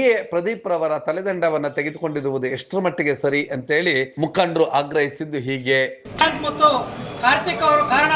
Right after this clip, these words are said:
Speaker 2: ಅಂತೇಳಿ ಮಾನ್ಯ ಜಿಲ್ಲಾಧಿಕಾರಿಗಳು ಅವರನ್ನ ಅಮಾನತುಗೊಳಿಸಿದ್ದೀರಾ. ಮಾನ್ಯ ಜಿಲ್ಲಾಧಿಕಾರಿಗಳೇ, ಪಟ್ಟಭದ್ರ ಹಿತಾಸಕ್ತಿಗಳು ಪ್ರತಿಷ್ಠೆಗೋಸ್ಕರ ನಮ್ಮ ಕುರ್ಜು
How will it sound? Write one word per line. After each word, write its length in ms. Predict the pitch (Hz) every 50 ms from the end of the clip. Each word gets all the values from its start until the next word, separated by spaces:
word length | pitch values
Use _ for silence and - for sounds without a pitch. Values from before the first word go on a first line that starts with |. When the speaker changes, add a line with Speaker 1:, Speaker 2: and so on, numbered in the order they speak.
| 294
Speaker 2:
ಅಂತೇಳಿ 340 | - - 302 302 302 294 269 254 233 - - - - - - - - -
ಮಾನ್ಯ 200 | 247 269 294 294 269 240 285
ಜಿಲ್ಲಾಧಿಕಾರಿಗಳು 720 | 285 302 311 302 302 311 302 285 277 277 294 285 269 262 247 240 - - - - - 220 233
ಅವರನ್ನ 280 | 254 262 277 285 277 254 233 -
ಅಮಾನತುಗೊಳಿಸಿದ್ದೀರಾ. 840 | 262 311 330 330 320 - 320 285 294 262 - - 247 262 269 285 294 - - - - - - - - - - - - 254
ಮಾನ್ಯ 180 | 277 311 320 294 - 277
ಜಿಲ್ಲಾಧಿಕಾರಿಗಳೇ, 680 | 302 311 320 320 330 320 311 302 285 285 269 277 294 302 - 302 - - - - - - - - - - - 247
ಪಟ್ಟಭದ್ರ 500 | 247 - 339 330 330 330 320 339 320 294 285 262 226 - - - - - - - - - - -
ಹಿತಾಸಕ್ತಿಗಳು 720 | - 359 349 339 339 349 349 - 320 302 302 285 302 330 330 320 - - - - - - - - -
ಪ್ರತಿಷ್ಠೆಗೋಸ್ಕರ 840 | 269 302 302 381 359 - 370 349 339 339 320 302 - 226 311 302 302 302 277 247 214 - - - - - - - - - - 247
ನಮ್ಮ 160 | 269 320 349 339 - -
ಕುರ್ಜು 300 | 349 359 349 349 339